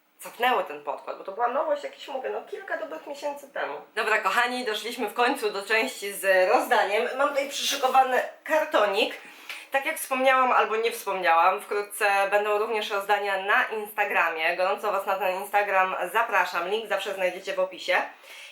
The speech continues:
I ponownie starałam się przygotować taką kompletną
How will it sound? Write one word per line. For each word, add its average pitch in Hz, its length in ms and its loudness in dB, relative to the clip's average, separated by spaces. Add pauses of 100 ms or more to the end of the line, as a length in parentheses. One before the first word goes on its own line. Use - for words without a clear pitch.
I 247 280 2
ponownie 330 680 2
starałam 294 380 0
się 302 120 -10
przygotować 247 480 -2
taką 220 340 0
kompletną 226 1000 2